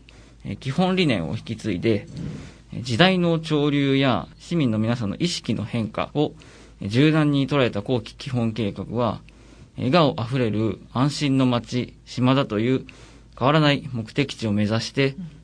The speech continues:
Speaker 1: えー、進んでいくための新しい街づくりの羅針盤です。えー、絶え間なく押し寄せる、まあ、いろんな様々な変化ですね。えー、これに動じることなく、
Speaker 2: うん。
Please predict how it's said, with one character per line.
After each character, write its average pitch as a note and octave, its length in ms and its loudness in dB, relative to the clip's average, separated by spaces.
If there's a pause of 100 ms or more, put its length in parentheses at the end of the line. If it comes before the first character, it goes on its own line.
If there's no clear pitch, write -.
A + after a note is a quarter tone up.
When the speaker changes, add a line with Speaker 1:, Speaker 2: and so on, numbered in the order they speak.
(120)
Speaker 1:
え - 60 -12
ー、 - 20 -14
進 C#3 320 -4
ん F3 60 2
で E3+ 80 4
い D#3+ 60 4
く D#3 100 -8
た D3 100 2
め B2 120 2
の G2+ 200 0 (500)
新 F3+ 280 4
し F3+ 120 -4
い A2+ 240 -2 (180)
街 B2 180 -4
づ B2+ 120 0
く G#2 100 -4
り E2 100 -4
の D#2 220 -8 (140)
羅 G#2+ 100 -8
針 C3 180 0
盤 A#2 220 2
で A2 100 2
す。 G#2+ 120 -8
え - 40 -12
ー、 - 320 -18 (100)
絶 C3+ 120 -2
え E3 60 4
間 G3+ 120 4
な G3 140 2
く A#2 340 2
押 - 100 -4
し B2 120 -4
寄 A#2 120 0
せ G#2+ 140 -6
る、 E2+ 260 -8 (120)
ま - 100 -10
あ、 - 20 -6
い G2+ 60 -4
ろ A#2+ 100 2
ん B2+ 80 4
な A#2+ 180 2 (260)
様 D3+ 200 0
々 B2+ 220 4
な F#2+ 80 -2
変 A#2+ 260 -2
化 F2+ 140 -8
で D#2 80 -10
す - 100 -14
ね。 A2 200 -4 (500)
え G#2+ 80 -4
ー、 - 20 -2
こ A2+ 140 0
れ B2 80 2
に A2 60 0
動 B2+ 200 4
じ C#3+ 100 2
る D3+ 100 2
こ D3+ 120 0
と B2 120 -4
な C3 160 2
く、 D3+ 160 0
Speaker 2:
う D#3+ 120 4
ん。 F3 100 -4